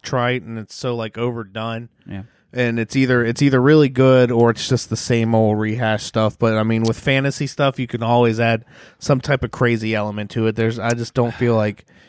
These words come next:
Speaker 1: you
Speaker 2: See,
Speaker 1: can
Speaker 2: I
Speaker 1: add
Speaker 2: was
Speaker 1: the same
Speaker 2: thinking
Speaker 1: type of crazy element in a post-apocalyptic
Speaker 2: S-,
Speaker 1: movie.
Speaker 2: see, I was thinking the same thing except opposite.
Speaker 1: Oh, okay.
Speaker 2: I was thinking where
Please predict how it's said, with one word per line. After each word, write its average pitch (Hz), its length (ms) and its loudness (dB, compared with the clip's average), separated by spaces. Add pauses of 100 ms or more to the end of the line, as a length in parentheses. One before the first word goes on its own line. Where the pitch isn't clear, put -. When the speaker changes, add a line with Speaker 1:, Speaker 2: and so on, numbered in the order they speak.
Speaker 1:
you 117 100 0
Speaker 2:
See, 110 60 0
Speaker 1:
can 127 100 2
Speaker 2:
I 117 40 2
Speaker 1:
add 117 80 4
Speaker 2:
was - 80 0
Speaker 1:
the 117 80 0
same 127 80 0
Speaker 2:
thinking 117 220 0
Speaker 1:
type 113 200 -2
of 110 80 -4
crazy 110 420 0
element 104 380 -2
in 104 120 -2
a 104 200 -2 (180)
post-apocalyptic 107 840 -4
Speaker 2:
S-, - 80 -8
Speaker 1:
movie. 107 120 -4 (100)
Speaker 2:
see, 107 60 2
I 104 40 4
was 127 120 2
thinking 113 200 2
the 110 40 2
same 104 280 -2
thing 95 240 -4
except 90 340 -8
opposite. - 400 -10 (420)
Speaker 1:
Oh, 113 260 4
okay. 101 80 4
Speaker 2:
I - 20 6
was 110 120 4
thinking 104 220 4
where 101 240 2